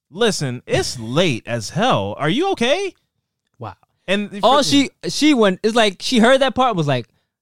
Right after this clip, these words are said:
Speaker 2: "The only thing to worry about right now is Katie
Speaker 1: Yeah,
Speaker 2: and
Speaker 1: is
Speaker 2: River."
Speaker 1: Katie home?
Speaker 2: Yeah.
Speaker 1: But then later on,
Speaker 2: You probably like, "What the
Speaker 1: Yeah,
Speaker 2: hell is
Speaker 1: you're
Speaker 2: this
Speaker 1: like,
Speaker 2: about nine eleven?"
Speaker 1: "What the hell is he talking about?"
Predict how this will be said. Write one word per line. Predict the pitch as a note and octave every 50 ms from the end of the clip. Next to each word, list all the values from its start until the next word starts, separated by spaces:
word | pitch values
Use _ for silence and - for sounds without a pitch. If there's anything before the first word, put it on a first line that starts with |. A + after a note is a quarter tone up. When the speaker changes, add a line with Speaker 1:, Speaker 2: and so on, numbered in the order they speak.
| _ _ _ _ _ -
Speaker 2:
"The | D#3+
only | F#3 A3+ C#4
thing | A#3+ C#4 B3+
to | A#3
worry | A3+ A3
about | G3 G3 F#3
right | F3+ E3+ E3+
now | E3 D#3 D3+ C#3
is | C3+ B2+ -
Katie | - - F3+ F3+ E3+ E3
Speaker 1:
Yeah, | D#3+ G#3+ G3+ D3 C3+
Speaker 2:
and | A#2
Speaker 1:
is | C3+ C#3 -
Speaker 2:
River." | - G3+
Speaker 1:
Katie | G#3+ A#3+ B3 A3+
home? | A3+ B3 C4 C4 C4+ D4 D4 C#4+ - _ _
Speaker 2:
Yeah. | - D3 C#3 A2
Speaker 1:
But | F#2+ D3+ D3
then | C#3+ F3 E3+ D#3+ D#3 C#3
later | C3 C#3 F#3 G#3+ A3 F#3 E3+ G3+
on, | B3+ C4+ A#3 F3+ D3 C3+ C3 B2+ B2+ _ _ _ _ _ _ _ _ -
Speaker 2:
You | D#3+ E3+
probably | F#3+ F3 C#3+ G#2+ F#2+
like, | A2+
"What | G#3+ C4 _ _
the | - B3
Speaker 1:
Yeah, | A#3+
Speaker 2:
hell | -
is | F#3
Speaker 1:
you're | G3+ D3+
Speaker 2:
this | - D#3
Speaker 1:
like, | A#2+ G2
Speaker 2:
about | A2 D3 F#3
nine | - -
eleven?" | G2+ G2 D3 G3 _ C4+ _ _ _
Speaker 1:
"What | _ _ -
the | - F#3+
hell | A#3+ C4
is | A#3+ -
he | _ -
talking | - - G2 G2+ -
about?" | - - - -